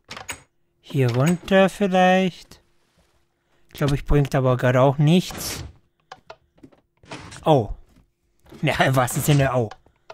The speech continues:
Oh, hier war der Flatraum, okay. Das heißt, wir sind jetzt quasi einmal komplett im Kreis gelaufen. Oh, hier war der Spender mit dem Ding drinnen. Wann sind wir hier schon hochgegangen? Ich weiß, wir haben hier den Knopf schon abgeschossen.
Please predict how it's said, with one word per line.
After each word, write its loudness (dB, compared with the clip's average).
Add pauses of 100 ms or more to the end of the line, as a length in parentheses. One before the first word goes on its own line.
(340)
Oh, 10
hier 8
war 4
der 2
Flatraum, -4
okay. -4 (520)
Das -6
heißt, 4
wir -8
sind -2
jetzt -4
quasi -2
einmal 0
komplett -4
im -6
Kreis -4
gelaufen. -8 (2500)
Oh, 4
hier 4
war 2
der -2
Spender -4
mit -6
dem -6
Ding -4
drinnen. -10 (1000)
Wann 0
sind -2
wir 0
hier 2
schon 0
hochgegangen? 0
Ich -4
weiß, 0
wir 2
haben 2
hier 0
den -2
Knopf -2
schon -6
abgeschossen. -6